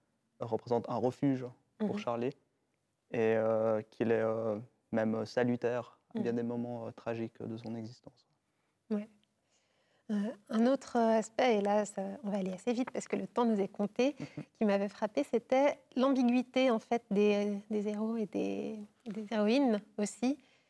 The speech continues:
Speaker 2: Euh, j-, j'étais frappée, en fait, par la modernité de, de ces films, euh,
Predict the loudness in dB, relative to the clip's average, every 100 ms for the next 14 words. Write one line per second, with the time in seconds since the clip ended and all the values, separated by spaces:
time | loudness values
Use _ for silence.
0 | _ 0 2 2 -2 -6 -10 -10 -8 0
1 | 0 2 2 2 2 0 2 4 4 2
2 | 2 0 0 0 2 2 0 -4 -4 -4
3 | -4 0 2 4 4 4